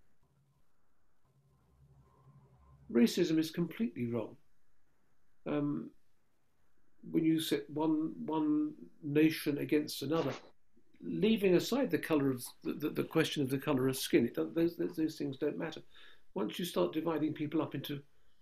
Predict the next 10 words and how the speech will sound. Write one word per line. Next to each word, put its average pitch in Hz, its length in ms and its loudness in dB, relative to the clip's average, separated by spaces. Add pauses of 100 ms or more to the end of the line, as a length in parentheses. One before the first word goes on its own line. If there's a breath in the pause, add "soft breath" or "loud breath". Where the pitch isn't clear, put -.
(300)
to 139 80 -4
groups, 151 500 8
social 160 360 4
groups 151 480 2
or 123 320 -6 (100)
racial 156 380 -2
groups 151 500 -2
or, 123 300 -10
or 131 160 -10
whatever, 151 520 -8